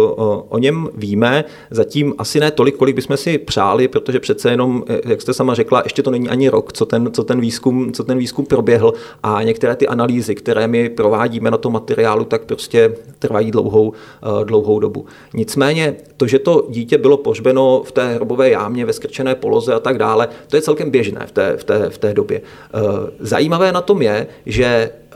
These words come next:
se jednalo o desetiletého jedince. E, zatím ani neznáme jeho pohlaví. V současné době, e, ve Švédsku probíhá, e, analýza D N A tohodletoho, e, jedince. E,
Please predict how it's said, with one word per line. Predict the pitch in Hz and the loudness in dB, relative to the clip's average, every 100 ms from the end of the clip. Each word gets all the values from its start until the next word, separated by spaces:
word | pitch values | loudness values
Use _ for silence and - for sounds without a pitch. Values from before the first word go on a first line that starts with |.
| - - - _ _ _ - | -16 -16 -18 _ _ _ -4
se | - | 2
jednalo | 135 160 160 | 4 2 -2
o | 123 110 - | 2 0 0
desetiletého | 123 143 135 156 151 165 170 190 | -2 -2 0 0 0 0 0 -2
jedince. | 139 104 101 107 - 110 131 - - - 113 | 0 -2 -2 -6 0 0 0 -4 -20 -12 -2
E, | 107 104 | 0 2
zatím | 117 - | 0 0
ani | 160 156 | -2 0
neznáme | 139 135 147 | 0 0 0
jeho | 143 160 | -2 -2
pohlaví. | - 110 110 110 123 | 0 2 2 2 -4
V | - | -4
současné | 117 135 - 143 | -2 -2 -2 0
době, | 131 113 127 | 0 2 4
e, | 131 131 135 117 113 | 4 0 -4 -2 -2
ve | 107 113 117 | 0 0 0
Švédsku | - 123 120 - 139 | -2 -4 -4 -2 -2
probíhá, | 139 113 110 117 123 123 120 117 | 0 -2 -2 -2 0 0 -2 -6
e, | - 110 107 107 107 - | -8 -6 -4 -4 -6 -6
analýza | 113 117 127 127 123 113 | -2 -2 0 0 0 0
D | 110 110 | 0 0
N | 123 - | -2 -4
A | 101 117 151 | -2 -2 -2
tohodletoho, | - 113 113 117 123 131 117 | -2 -2 -2 0 2 2 4
e, | 110 | 2
jedince. | 110 110 120 - | 2 -2 -2 2
E, | 135 | 0